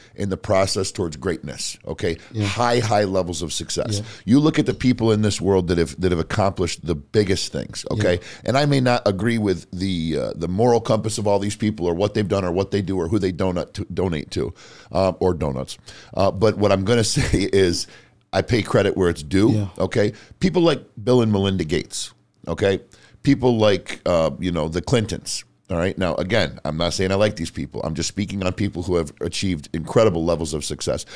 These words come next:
Speaker 1: There's usually a pair or there's usually a partnership, right?
Speaker 2: Mm-hmm.
Speaker 1: You've got the, you know, the, the, the, the Bushes, the great American families, the Clintons, the Bushes, the, uh, the Reagan. It, it's always the man and wife. It's always prince and princess. It's always duke and duchess. It's always king and queen, right? Except for Queen Elizabeth.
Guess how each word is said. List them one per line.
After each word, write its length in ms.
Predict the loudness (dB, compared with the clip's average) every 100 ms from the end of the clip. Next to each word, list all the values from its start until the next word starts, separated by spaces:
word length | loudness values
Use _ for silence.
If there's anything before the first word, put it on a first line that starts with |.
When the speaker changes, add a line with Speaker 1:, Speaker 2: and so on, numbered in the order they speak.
| -4
Speaker 1:
There's 220 | 0 2 2
usually 340 | 2 2 2
a 60 | 2
pair 360 | 2 4 4
or 100 | 2
there's 200 | -2 -2
usually 240 | 0 0 0
a 60 |
partnership, 600 | 0 -2 -2 -6 -10 -10 -2
right? 180 | 0 2
Speaker 2:
Mm-hmm. 180 | 0 -4 -8
Speaker 1:
You've 160 | -6 0
got 280 | 2 0 -2
the, 100 | -6
you 80 | -2
know, 120 | -4
the, 160 | -2 -6 -6
the, 300 | -2 0 0
the, 200 | 0 -4 -4
the 100 | 0
Bushes, 540 | 2 2 0 -6 -8
the 120 | -6 0
great 200 | 2 2
American 360 | 2 2 0
families, 260 | -2 -2 -2
the 80 | -4
Clintons, 380 | -2 -2 -2 -4
the 80 |
Bushes, 640 | 0 0 2 -2 -2 -4 -8 -16 -10
the, 340 | -2 0 2 0
uh, 40 |
the 160 | 0 0
Reagan. 320 | 2 2 0
It, 80 | -2
it's 140 | -4 -2
always 420 | 0 0 -2 -4
the 220 | -8 -8 -4
man 220 | -2 0
and 120 | 0
wife. 180 | 0 -2
It's 140 | -2
always 220 | 0 0 -2 -12 -4
prince 260 | -2 0
and 120 | -2 -2
princess. 440 | -2 -2 -4 -4
It's 100 | 0
always 180 | 0 2
duke 300 | 4 2 2
and 100 | 0
duchess. 360 | 0 0 -2 -4
It's 80 | -2
always 200 | -2 -2
king 220 | -4 -4
and 140 | -4
queen, 220 | -6 -6
right? 100 | -6
Except 240 | -4 -6 -6
for 80 | -6
Queen 180 | -4
Elizabeth. 420 | -4 -8 -10 -12